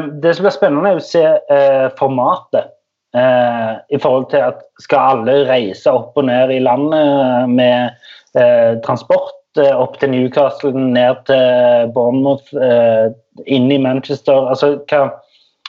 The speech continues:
eller blir det som, det var jo også snakk om at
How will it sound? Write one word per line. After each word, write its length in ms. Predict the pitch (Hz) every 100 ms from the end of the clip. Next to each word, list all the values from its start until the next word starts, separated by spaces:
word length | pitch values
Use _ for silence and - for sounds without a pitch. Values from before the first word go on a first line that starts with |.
| - _ _ -
eller 300 | 170 185 143
blir 260 | 135 135 139
det 280 | 135 131 127
som, 420 | 135 131 135 131
det 80 | 135
var 100 | 135
jo 140 | 135 135
også 100 | 139
snakk 220 | 127 143
om 100 | 131
at 140 | 123